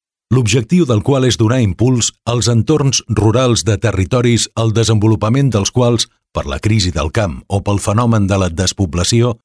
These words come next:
es veuen sovint amenaçats i necessitats de reconeixement. D'aquesta manera,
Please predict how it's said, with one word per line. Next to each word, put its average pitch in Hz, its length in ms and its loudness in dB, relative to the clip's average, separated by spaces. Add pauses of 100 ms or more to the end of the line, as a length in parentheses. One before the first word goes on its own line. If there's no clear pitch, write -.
(240)
es 117 160 0
veuen 151 320 2
sovint 107 320 2
amenaçats 95 600 -2 (120)
i 131 80 4
necessitats 117 800 0
de 82 80 -2
reconeixement. 67 680 -6 (800)
D'aquesta 135 520 0
manera, 110 380 -2